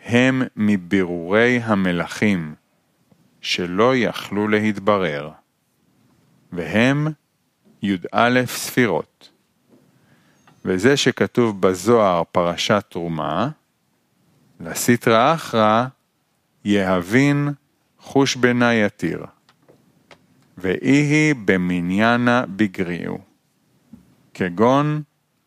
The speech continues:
השתי עשר. כי אם דיהבין לי חוש בנה יתיר, כי בקדושה הם י' ספירות,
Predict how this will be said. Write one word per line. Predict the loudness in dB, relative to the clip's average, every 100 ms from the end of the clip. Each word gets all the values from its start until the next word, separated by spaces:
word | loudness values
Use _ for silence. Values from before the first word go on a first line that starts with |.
| _ -6
השתי | -2 -4 0 2 2 -2 -4
עשר. | -4 -4 -4 -4 -6 -10 -18 _ _ _ _ _ _ _ _ _ _ _ _ _ _ _ -10
כי | 0 2 2 0 -4 _ _ _ 0
אם | 2 4 2 0 -4 -12 _ -12
דיהבין | 0 2 2 2 0 0 0 2 2 0 -4 -8 -6
לי | 0 2 2 2 -2
חוש | -8 -2 0 0
בנה | -2 -2 -2 -2
יתיר, | -4 -2 2 2 2 0 -4 _ _ _ _ _ _ _ _ _ _ _ _ -12
כי | 0 2 2 2
בקדושה | -2 -4 -4 -2 0 2 2 0 -4 _ _ _ _ _ _ _
הם | 2 2
י' | 2 2 0
ספירות, | -4 -6 -4 0 0 -2 _ -20